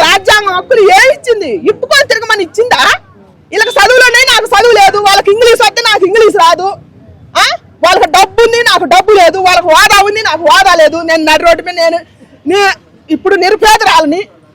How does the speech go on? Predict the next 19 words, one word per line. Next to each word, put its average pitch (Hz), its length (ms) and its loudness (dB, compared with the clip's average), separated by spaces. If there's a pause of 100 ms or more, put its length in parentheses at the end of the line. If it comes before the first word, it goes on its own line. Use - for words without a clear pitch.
(100)
నేను 294 220 -2
మాట్లాడుతున్నా, 294 560 -2 (420)
నాకేమీ 349 580 2
జ్ఞానం 349 320 -2
కూడా 349 200 2
లేదు, 262 240 0
వాళ్ళకి 302 260 -2
అన్నీ 349 300 -2 (120)
ఉండయి. 285 240 -2 (440)
ఆ, - 20 -2 (100)
ఒక్కొక్కరు 330 280 0 (180)
పది 349 220 2
మంది 392 200 -2
ఉండరు 302 160 -4 (100)
కడుక్కోవటానికి, 302 540 -2 (120)
ఇవ్వటానికి, 285 420 -4
అన్ని 392 220 0
చేయటానికి. 269 460 -6 (400)
నాకేం 277 300 -2